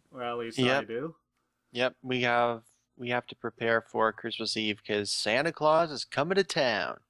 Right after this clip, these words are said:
Speaker 1: Exactly. Ho, ho,
Speaker 2: Also,
Speaker 1: ho.
Speaker 2: also Steam sales, but if you're watching this a
Speaker 1: Yep.
Speaker 2: month in the future, then you're probably not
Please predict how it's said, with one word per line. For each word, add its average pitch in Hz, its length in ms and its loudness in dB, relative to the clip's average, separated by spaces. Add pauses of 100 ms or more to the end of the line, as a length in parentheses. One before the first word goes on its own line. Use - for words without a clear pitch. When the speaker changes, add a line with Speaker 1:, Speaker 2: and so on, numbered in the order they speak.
(140)
Speaker 1:
Exactly. 127 920 0
Ho, 208 180 4
ho, 175 300 8
Speaker 2:
Also, - 80 0
Speaker 1:
ho. 135 400 2 (200)
Speaker 2:
also 147 300 4
Steam 127 360 0
sales, 98 580 -2
but 117 100 0
if - 140 -4
you're 123 100 2
watching 127 340 4
this 220 180 4
a 170 60 2
Speaker 1:
Yep. - 0 -
Speaker 2:
month 117 280 0
in 117 80 -2
the 110 100 0
future, 123 480 0
then 107 200 -2
you're 104 100 0
probably 110 560 0
not 104 400 2